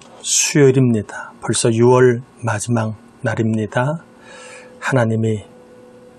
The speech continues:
유월을 잘 마무리할 수 있도록 은혜 주시기를 축복하고, 내일 칠월 하나님께서 또한 은혜로 채워주시기를 축복합니다.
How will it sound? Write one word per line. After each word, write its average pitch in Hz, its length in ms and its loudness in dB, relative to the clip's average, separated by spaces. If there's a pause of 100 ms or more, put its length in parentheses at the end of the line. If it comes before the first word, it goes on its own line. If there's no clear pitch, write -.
(100)
유월을 117 360 4
잘 110 600 -2 (240)
마무리할 117 540 0
수 - 160 -4
있도록 113 420 -6 (880)
은혜 117 240 2
주시기를 113 420 -2
축복하고, 131 840 -4 (800)
내일 135 320 6
칠월 139 580 4 (1040)
하나님께서 - 640 -2
또한 113 400 0 (760)
은혜로 127 520 4 (920)
채워주시기를 113 960 0 (180)
축복합니다. 110 880 -10